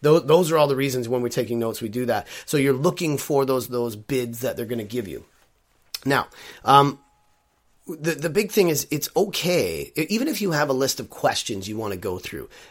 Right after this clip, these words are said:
it's okay to stay in that conversation as long as possible, as long as necessary, until you actually do say,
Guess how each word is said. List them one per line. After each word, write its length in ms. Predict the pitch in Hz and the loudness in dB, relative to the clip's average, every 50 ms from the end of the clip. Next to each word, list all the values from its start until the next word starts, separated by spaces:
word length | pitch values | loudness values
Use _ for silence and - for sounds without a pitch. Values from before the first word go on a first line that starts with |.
| - _ | -8 _
it's 220 | - 175 175 - - | -4 -2 0 -2 -2
okay 360 | 294 240 - - 196 196 196 | -2 -2 -4 -2 -2 0 0
to 100 | 156 139 | 0 0
stay 360 | 135 - - - 131 143 156 | 0 0 0 0 -2 -2 0
in 140 | 165 175 170 | 0 0 0
that 180 | 151 131 117 - | 0 0 -2 -4
conversation 800 | - 143 131 123 123 117 - 131 113 104 - - 120 104 104 - - - - - _ _ | -4 -2 -2 -2 -2 -2 -2 -2 -2 -2 -2 -4 -6 -6 -8 -12 -18 -20 -20 -20 _ _
as 220 | - 117 123 123 120 | -6 -4 -4 -4 -4
long 580 | 120 117 120 123 131 131 131 131 131 135 131 - | -4 -2 -2 0 2 2 2 2 2 0 -2 -4
as 140 | 110 110 - | -10 -12 -12
possible, 480 | - - - - 147 147 143 - - 101 | -14 -14 -2 2 2 2 2 0 -6 -6
as 100 | 127 123 | -6 -6
long 300 | 131 143 190 226 277 320 | -8 -6 -4 -2 -2 -2
as 120 | 294 170 | -2 -2
necessary, 800 | 143 131 131 160 208 240 - - 208 - - - 87 87 95 98 | -2 -2 -2 -2 -4 -4 -4 -4 -4 -4 -4 -2 -2 -4 -4 -4
until 280 | - 156 156 - 254 311 | -4 -4 -2 0 -2 -2
you 140 | 294 277 190 | -2 -2 -4
actually 400 | 123 151 185 - - - 202 147 | -6 -6 -6 -4 -2 -2 -2 -2
do 340 | 113 98 120 127 135 151 156 | -4 -6 -4 -4 -4 -4 -6
say, 380 | - - 104 92 104 120 - | -6 -6 -6 -4 -4 -6 -8